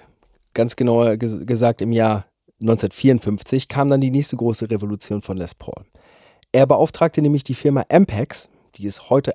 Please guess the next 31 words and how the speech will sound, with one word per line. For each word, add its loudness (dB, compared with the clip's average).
auch 6
ebenfalls -6
noch -8
gibt, -4
auf 0
seine 4
eigenen 0
Kosten -4
ihm 0
einen 0
Acht-Spur-Bandrekorder -4
zu -10
bauen. -8
Das -14
Besondere 4
dabei 2
war, 6
dass 0
Aufnahme 0
und -2
Wiedergabekopf -2
eine -4
Einheit -4
waren -6
und 0
damit 4
eine 0
Spur 0
aufgenommen 2
werden 0
konnte -2